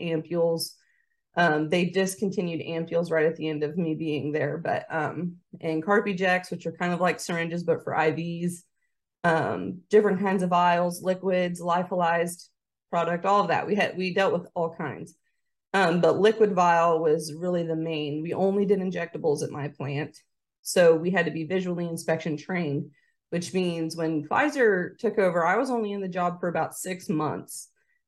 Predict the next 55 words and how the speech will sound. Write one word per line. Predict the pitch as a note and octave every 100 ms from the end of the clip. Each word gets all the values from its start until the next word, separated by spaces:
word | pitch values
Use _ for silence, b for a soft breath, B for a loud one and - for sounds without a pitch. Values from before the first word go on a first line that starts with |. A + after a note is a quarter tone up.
| -
before | F3+ F3+ F#3+
the | F3
rules | D#3+ F#3 F3+ F3
really | F3 F#3 G3
changed | F#3+ G3 F3 D#3+ D#3+ -
and | E3 D#3+ D#3+
they | E3+
got | E3+ E3
us | D#3+
in | F3 E3+
there | D#3
real | D3+ F3 F3+
deep. | E3+ F3+ F3+ F3 - E3+
Um, | D#3+ D#3+ D#3+
you | F#3
could | F#3+
only | F#3 F3+ F3+
look | F3
at | E3
one | F3 F#3
unit | F3+ E3+
at | E3
a | E3+
time. | F#3 E3 E3+ E3
You |
used | E3+
to | E3+
be | E3
able | E3 D#3
to |
look | E3 D#3+
at | -
however | E3 E3+ E3+
many | E3+ E3+
you | E3
could | E3
fit | F3 -
in |
your | E3+
hands, | E3 F3 E3+ D#3+ E3+ - - _ _ _ _ _ _ _ -
um, | E3+ - - - G3+ - _ -
which | F3+ F3+ F3+
we | G#3 D4
thought | G3 D#3+
was | F#3
good. | F3 G#4 F4 -
As | - A3
quality, | - A3+ D#4 A#3+ F3+
you | G3 F#3+
wanna | E3+ F#3+ G3+
catch | A3+ C4 F3 F3+ -
when | F3
there's | E3+ E3
glass, | - E3 E3 E3 E3 F3 - F3+
metal, | E3 E3 E3 E3+ F3